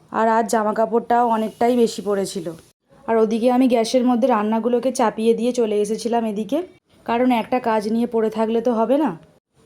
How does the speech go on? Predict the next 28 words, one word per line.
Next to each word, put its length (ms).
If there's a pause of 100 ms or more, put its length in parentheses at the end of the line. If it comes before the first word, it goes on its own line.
আমি 240
তাই 300
ওই 80
জন্য 220 (140)
একসাথে 300 (120)
অনেকগুলো 380
কাজই 360
করি। 280 (720)
আর 100 (100)
ততক্ষণে 500
রোদটাও 480
ভালো 300
দিয়েছিল, 440 (420)
ছাদের 360
মধ্যে 240
জামা 260
কাপড়গুলো 400
টান 220
টান 180
করে 240
মেলে 180
দিলেই 260
শুকিয়ে 380
যাবে। 260 (420)
আর 100
আমার 300
স্নান 340
হয়নি, 240